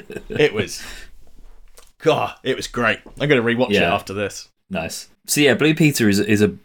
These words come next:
Speaker 2: bizarre program. Um, I can only kind of explain it as, like, trying. It's,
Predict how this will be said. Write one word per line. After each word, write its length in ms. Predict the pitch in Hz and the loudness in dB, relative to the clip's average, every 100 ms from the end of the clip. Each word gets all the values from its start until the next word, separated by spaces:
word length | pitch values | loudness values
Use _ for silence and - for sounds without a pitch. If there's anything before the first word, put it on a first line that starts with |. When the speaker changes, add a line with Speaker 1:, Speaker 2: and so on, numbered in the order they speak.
| _ - | _ -2
Speaker 2:
bizarre 400 | 101 101 92 87 | 2 4 4 2
program. 600 | 82 80 80 78 78 - | 0 -2 -2 -4 -4 -4
Um, 440 | 87 85 82 - - | -2 -2 -2 -8 -4
I 100 | 101 | -4
can 180 | - 110 | 2 2
only 420 | 123 123 113 101 | 2 0 0 0
kind 180 | 113 98 | 2 2
of 60 | |
explain 380 | 90 - 98 92 | 0 -2 0 0
it 80 | 71 | 0
as, 160 | 82 87 | -4 -2
like, 480 | 85 - - - - - - - 120 98 | -2 -4 -10 -12 -14 -18 -20 -18 -14 -10
trying. 460 | - 123 120 123 101 | 0 2 2 0 -2
It's, 340 | 127 - - | -4 -4 -8